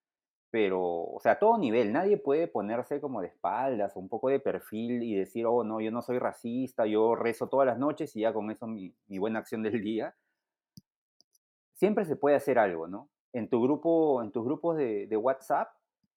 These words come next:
donde están tus amigos o amigas ahí compartiendo estos memes, ¿no? O sea, tú puedes decirles, "Oye, esto, esto no está bien, ¿no?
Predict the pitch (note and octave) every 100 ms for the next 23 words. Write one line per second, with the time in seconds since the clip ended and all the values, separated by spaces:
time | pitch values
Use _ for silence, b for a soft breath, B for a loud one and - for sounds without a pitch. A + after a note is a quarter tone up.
0 | _ A#2+ G#2+ G#2+ - C#3+ D3 D3+ B2+ G2+
1 | C3 F3 E3+ C#3 A#2 A2 D3 D#3 C#3+ A2+
2 | B2+ D3+ B2 - C#3 C#3+ - A#2 A2+ C3+
3 | D3 C#3+ A#2+ G#2+ A2+ C#3 D3 C3+ G#2+ F#2+
4 | F2+ - _ _ _ _ _ A#3 A#3 G#3
5 | A3 G3+ - D#3+ E3+ D#3+ D3+ A#2 G2 -
6 | _ - - A3+ - - E3+ D#3 C#3 C3
7 | A#2 A2 G#2+ F2 F2 F#2+